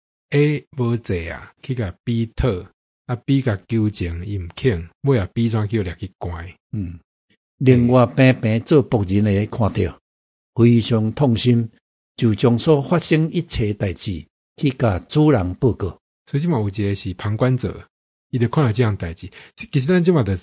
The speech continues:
Speaker 1: 当作是旁观者，你，你就知影讲，安尼想起来 A 敢若无，无道理，对毋对？
Speaker 2: 嗯。
Speaker 1: 伊遮尔大笔钱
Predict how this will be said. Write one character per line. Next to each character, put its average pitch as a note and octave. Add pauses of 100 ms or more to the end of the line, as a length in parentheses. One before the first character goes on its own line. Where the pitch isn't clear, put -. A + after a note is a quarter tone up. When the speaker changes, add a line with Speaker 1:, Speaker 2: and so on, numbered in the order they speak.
(100)
Speaker 1:
当 C3
作 A2+
是 F2+
旁 F#2
观 G#2
者， E2+
你， B2
你 C#3
就 C3
知 -
影 G#2+
讲， A#2 (240)
安 F#3
尼 -
想 D3+
起 A2+
来 G#2+
A C#3+
敢 C#3
若 -
无， A2
无 A#2+
道 A2
理， A2+
对 F#2
毋 E2
对？ E2+ (180)
Speaker 2:
嗯。 G2 (380)
Speaker 1:
伊 C#3+ (280)
遮 F#3+
尔 C#3
大 G2+
笔 C3
钱 G2+